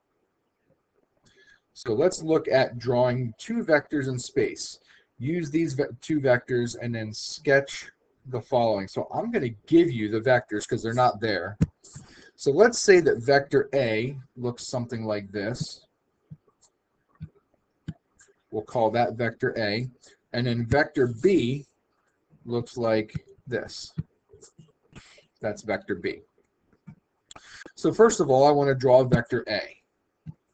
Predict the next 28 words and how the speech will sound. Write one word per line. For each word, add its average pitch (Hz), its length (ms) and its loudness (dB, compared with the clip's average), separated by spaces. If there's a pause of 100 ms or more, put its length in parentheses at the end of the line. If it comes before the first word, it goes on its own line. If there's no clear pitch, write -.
(640)
I'm 135 120 -4
sorry, 104 240 0 (280)
I 123 40 4
wanna 139 200 2
do 127 160 0
part 127 380 0
A, 90 260 -6 (340)
which 143 200 -2
is 127 160 -2
just 127 320 0
two 233 260 0
times 123 560 2
vector 117 420 0
A. 139 300 2 (320)
Well, 120 200 -2
two 180 260 -6
times 147 400 2
vector 135 420 4
A 135 380 2 (480)
would 135 220 4
be, 117 340 2 (640)
remember 131 240 2
that 123 120 2
multiplication 123 720 0
is 110 120 -4
repeated 110 480 -2
addition, 151 480 -2
same, 107 260 -6